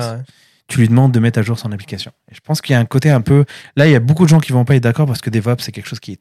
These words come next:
Speaker 2: très, très populaire, très répandu. Puis dire que DevOps aujourd'hui, c'est, euh, c'est pas forcément la solution. Il y a des gens qui, qui vont pas être d'accord avec ça. Mais malheureusement, m-, moi, je l'ai expérimenté. Je, c'est très bien, hein. Mais par contre, est-ce que c'est vraiment ça que le client veut ?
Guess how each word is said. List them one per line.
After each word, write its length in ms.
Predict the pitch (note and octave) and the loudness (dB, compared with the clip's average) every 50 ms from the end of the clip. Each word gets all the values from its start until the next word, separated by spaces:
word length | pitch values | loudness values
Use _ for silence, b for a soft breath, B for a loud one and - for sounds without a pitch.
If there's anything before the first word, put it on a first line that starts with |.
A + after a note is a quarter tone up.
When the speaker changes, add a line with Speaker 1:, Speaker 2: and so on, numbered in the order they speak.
| _ - | _ -14
Speaker 2:
très, 440 | - - - - - - - D3 C3+ | -12 -12 -10 -10 -10 -8 -8 -8 -8
très 180 | - - B2 | -8 -8 -8
populaire, 560 | A#2 - B2 G#2+ - G#2+ A2+ A#2 A#2+ B2 A#2+ - | -6 -6 -6 -6 -6 -8 -6 -4 -4 -4 -4 -4
très 160 | - - B2 | -6 -6 -4
répandu. 520 | A#2 B2 A2+ - A#2+ A#2 A2 A2 A#2+ B2 | -4 -4 -4 -4 -4 -6 -4 -6 -6 -8
Puis 200 | B2 - A2 G2+ B B B B B B B B B - | -6 -6 -8 -8 B B B B B B B B B -14
dire 280 | G#2+ G#2+ B2+ C#3 C#3 | -6 -2 0 0 0
que 120 | - - B2+ | 0 0 0
DevOps 440 | A2+ A2+ G#2+ G#2 A2 A2 - - - | 0 0 0 0 -2 -4 -4 -4 -6
aujourd'hui, 320 | G#2+ G#2+ G2+ G2 A2 A#2 | -4 -4 -4 -4 -4 -6
c'est, 320 | A#2 - - G2+ G2+ G2 | -6 -6 -8 -10 -10 -10
euh, 120 | G2 F#2+ F#2+ F#2 F#2+ F#2+ _ _ _ _ _ _ _ _ - - - - | -10 -12 -14 -16 -18 -20 _ _ _ _ _ _ _ _ -20 -20 -20 -14
c'est 140 | - - | -12 -8
pas 120 | - - A#2 | -4 -4 -4
forcément 320 | G2+ - - - A2 G#2+ | -4 -4 -6 -6 -4 -4
la 80 | G#2 G2+ | -4 -6
solution. 360 | - - G#2+ G2+ - B2+ A#2+ | -6 -8 -10 -10 -10 -10 -10
Il 60 | A2 | -10
y 20 | G2+ | -10
a 40 | |
des 100 | G2 G2+ | -10 -10
gens 120 | G2+ G#2+ A2 | -8 -10 -10
qui, 400 | G#2+ - G2+ G2 G2 G2 G2 F#2 - | -10 -10 -10 -10 -10 -10 -12 -14 -16
qui 100 | - - | -16 -14
vont 160 | G#2 G2+ F#2+ | -14 -12 -10
pas 100 | A2 G#2 | -10 -10
être 80 | G#2 | -10
d'accord 220 | G2 G#2 - G#2 G2+ | -10 -10 -8 -8 -6
avec 140 | G2+ A2 - | -6 -4 -2
ça. 140 | - E3 - B B B B B B - | -4 -4 -4 B B B B B B -2
Mais 80 | A#2 | 0
malheureusement, 420 | A#2 A#2+ B2 A#2+ B2 A#2+ C#3 E3 D3+ | 2 2 2 2 2 4 4 4 4
m-, 180 | A#2+ G2 F2 - - _ _ _ _ _ _ _ | 2 0 -4 -10 -14 _ _ _ _ _ _ _
moi, 300 | E2 G#2+ A2+ A#2 B2+ C#3+ | -10 -4 -2 2 2 4
je 100 | C#3 A#2 | 4 4
l'ai 80 | A2+ G#2+ | 2 0
expérimenté. 880 | G2 - - - - G#2+ G2 G2+ G#2 A2 A2+ A#2 - F3 F3 D3 G#2+ F#2 | -2 -4 -6 -8 -6 -6 -4 -4 -4 -4 -4 -2 0 0 0 0 0 -2
Je, 220 | F2+ F2+ E2 D2+ C2+ - | -6 -8 -10 -12 -12 -12
c'est 260 | - - - - - | -12 -12 -12 -12 -10
très 220 | - G#2+ D3 D3+ | -6 -4 -2 0
bien, 160 | D#3+ F3+ D#3+ | 0 2 0
hein. 200 | C#3 A#2+ C3+ D#3 - _ - - | 0 -2 -4 -6 -10 _ -20 -20
Mais 60 | - | -16
par 180 | - - - | -16 -16 -12
contre, 200 | - - D3+ C3+ | -8 -8 -8 -8
est-ce 80 | - - | -8 -12
que 100 | - - | -12 -12
c'est 160 | - - A2+ | -10 -8 -8
vraiment 320 | G2 G#2+ G2+ A#2+ A#2+ B2+ B2 | -8 -4 -2 -2 0 0 -2
ça 160 | - - B2 | -2 -4 -8
que 140 | - - A#2 | -8 -8 -12
le 20 | |
client 260 | - - A#2 G#2+ G#2 | -12 -10 -10 -10 -10
veut ? 180 | G2 G#2 G2+ | -8 -10 -12